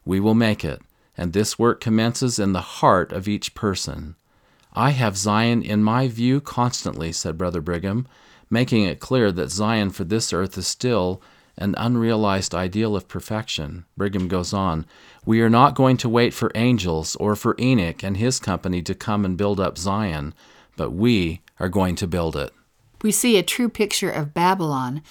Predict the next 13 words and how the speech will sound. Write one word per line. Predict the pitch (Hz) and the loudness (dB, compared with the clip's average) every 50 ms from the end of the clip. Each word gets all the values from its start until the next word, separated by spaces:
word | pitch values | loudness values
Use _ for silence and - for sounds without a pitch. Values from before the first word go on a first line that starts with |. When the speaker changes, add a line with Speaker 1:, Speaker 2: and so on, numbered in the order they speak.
| - - - _ - | -20 -20 -18 _ -2
Speaker 2:
not | 185 170 170 - | 0 0 0 0
only | 175 175 175 170 | 0 0 0 0
from | 160 - 165 151 | -2 -2 -2 -2
the | 139 135 | -2 -2
scriptures, | - - - - 226 - - - 165 151 139 147 147 - _ - - - - - - | -4 -4 -4 -2 -2 -2 -2 -4 -4 -2 -2 -4 -6 -8 _ -18 -20 -20 -20 -8 -6
but | - 160 - | -4 -4 -4
from | - - 156 151 | -2 -2 0 0
the | 151 147 | 0 0
world | 147 160 160 160 156 147 143 143 147 - - | 0 0 0 2 2 2 2 0 -2 -8 -8
we | - 156 156 | -6 -6 -6
currently | 156 - - 160 147 135 - 143 139 135 | -4 -4 0 0 0 0 0 -2 -2 -2
live | 139 143 147 147 143 | -2 -2 -4 -4 -4
in. | 127 123 117 120 135 143 | -6 -6 -6 -8 -10 -12